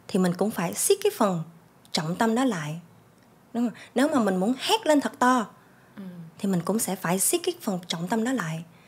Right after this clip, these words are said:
Speaker 2: Ừ.
Speaker 1: Cho, cho dù mình ho đi chăng nữa, hoặc là mình đi vệ sinh, <laughs>
Speaker 2: Ừ.
Speaker 1: hoặc là mình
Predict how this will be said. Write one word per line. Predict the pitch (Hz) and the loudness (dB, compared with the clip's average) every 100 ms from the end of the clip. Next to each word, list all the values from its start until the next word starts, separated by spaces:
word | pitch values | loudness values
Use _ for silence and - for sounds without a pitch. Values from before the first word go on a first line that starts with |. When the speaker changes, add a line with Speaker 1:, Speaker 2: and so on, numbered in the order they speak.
| - | -14
Speaker 2:
Ừ. | 202 175 - - - | -12 -12 -16 -20 -4
Speaker 1:
Cho, | 240 226 | -4 -2
cho | - | 2
dù | 247 196 | 4 4
mình | 185 180 | 2 2
ho | - 311 302 | 6 6 6
đi | 294 | 4
chăng | 285 269 | 4 6
nữa, | 208 170 285 - - - - - | 6 4 0 -2 -18 -20 -20 -8
hoặc | 208 196 | -6 0
là | 185 | 0
mình | 185 180 160 | 2 2 0
đi | 190 247 247 | 2 4 4
vệ | 240 185 | 4 2
sinh, | 180 285 294 | 4 2 2
<laughs> | 285 - - - 339 - - 539 | 2 0 -2 0 -2 -2 -2 0
Speaker 2:
Ừ. | 214 605 640 571 494 453 - | 4 4 6 4 4 4 0
Speaker 1:
hoặc | - 208 | -2 2
là | 208 | 4
mình | 208 190 | 4 2